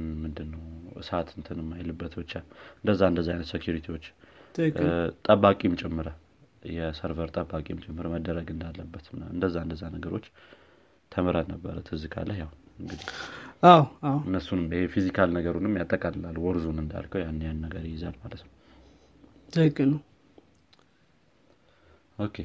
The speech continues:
Speaker 1: ጥሩ። እ፣ ስለ ሳይብ-፣ ማን ነው ስለ ኮምፒውተር ሴኪዩሪቲ አይ ቲንክ ያን ያህል ካልከን ወደ ሳይበር ሴኪዩሪቲ ትንሽ እንግባ ደግሞ።
Speaker 2: ጥሩ።
Speaker 1: ያ፣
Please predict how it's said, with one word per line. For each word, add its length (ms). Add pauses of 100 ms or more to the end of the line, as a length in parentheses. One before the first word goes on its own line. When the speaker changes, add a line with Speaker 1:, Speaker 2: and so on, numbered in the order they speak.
(280)
Speaker 1:
ጥሩ። 180 (800)
እ፣ 160 (520)
ስለ 220 (120)
ሳይብ-፣ 360
ማን 220
ነው 140 (140)
ስለ 240
ኮምፒውተር 380
ሴኪዩሪቲ 440
አይ 120
ቲንክ 220 (540)
ያን 300
ያህል 240
ካልከን 380 (160)
ወደ 220 (140)
ሳይበር 300
ሴኪዩሪቲ 460
ትንሽ 280
እንግባ 320
ደግሞ። 200 (1040)
Speaker 2:
ጥሩ። 140 (800)
Speaker 1:
ያ፣ 120